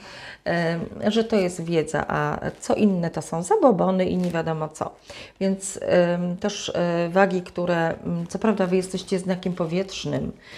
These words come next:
e, czyli takim, dla których, e, duchowość, e, ale też i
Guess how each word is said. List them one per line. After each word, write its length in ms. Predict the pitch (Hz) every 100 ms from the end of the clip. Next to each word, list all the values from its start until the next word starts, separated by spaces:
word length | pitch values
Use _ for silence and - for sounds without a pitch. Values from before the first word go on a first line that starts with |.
| - - -
e, 180 | 165
czyli 240 | 156 185 175
takim, 280 | 180 180 175
dla 120 | 165
których, 440 | - 175 165 -
e, 440 | - 165 160 156 165
duchowość, 880 | 175 180 226 233 226 226 - - - _ _ _ _ -
e, 400 | - 170 170 165
ale 160 | 190 208
też 300 | 208 208 -
i 180 | 208